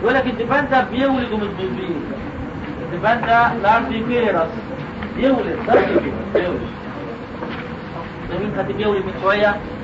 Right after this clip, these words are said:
ها؟ لا، الساينس، بيولد.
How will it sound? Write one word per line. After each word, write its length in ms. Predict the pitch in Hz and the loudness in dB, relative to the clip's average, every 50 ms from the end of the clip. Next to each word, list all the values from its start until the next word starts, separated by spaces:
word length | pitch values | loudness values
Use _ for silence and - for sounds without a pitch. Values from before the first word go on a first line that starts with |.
| - - - - - - - - - 277 262 208 - - | -8 -8 -6 -6 -6 -6 -6 -6 -6 -4 -4 -2 0 2
ها؟ 160 | - - - - - - - 240 240 - - 226 214 - - - - - 135 - 170 165 160 151 139 135 - - 147 151 | 0 0 0 -2 -6 -6 -6 -4 -6 -4 -6 -6 -6 -6 -6 -6 -6 -6 -6 -6 -6 -6 -6 -6 -6 -6 -6 -6 -4 0
لا، 120 | 175 196 202 | 2 2 2
الساينس، 540 | 202 175 165 156 - 226 247 233 220 190 165 139 - - - - - - - - - - 156 - 135 127 139 - | 0 -2 -4 -2 2 4 4 4 4 2 -2 -4 -4 -6 -6 -6 -6 -6 -8 -8 -6 0 2 2 2 2 0 -2
بيولد. 300 | 190 190 170 139 131 - | -2 0 0 0 -2 -4